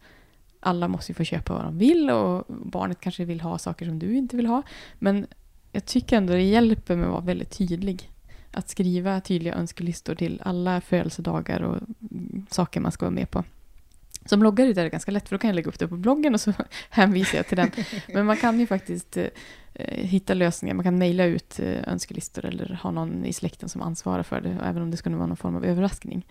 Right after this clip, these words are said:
Men, eh, det tycker jag, första försäkringen, var tydlig med vad du vill ha. Andra är att alltid tänka att det är ditt barn, alltså det är du som bestämmer.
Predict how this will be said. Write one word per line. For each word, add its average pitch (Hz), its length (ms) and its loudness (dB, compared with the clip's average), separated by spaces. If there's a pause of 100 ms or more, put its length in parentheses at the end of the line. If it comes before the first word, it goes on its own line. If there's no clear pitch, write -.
(500)
Men, 185 300 0
eh, 185 160 0
det 196 120 0
tycker - 320 -4
jag, - 180 -6
första 190 300 0
försäkringen, 175 680 -2
var 175 200 0
tydlig 165 340 -2
med 175 100 -4
vad 180 100 -2
du - 40 -4
vill 170 120 -4
ha. 233 220 2 (400)
Andra 190 460 2 (500)
är 170 280 0
att - 240 -6 (240)
alltid 185 380 -4
tänka 170 260 -2
att - 120 -10
det 196 100 -2
är 190 100 0
ditt 180 420 -6
barn, 226 320 -2
alltså 185 160 -6
det 190 120 -4
är 190 40 -4
du 233 240 -2
som 175 180 -6
bestämmer. 185 540 -2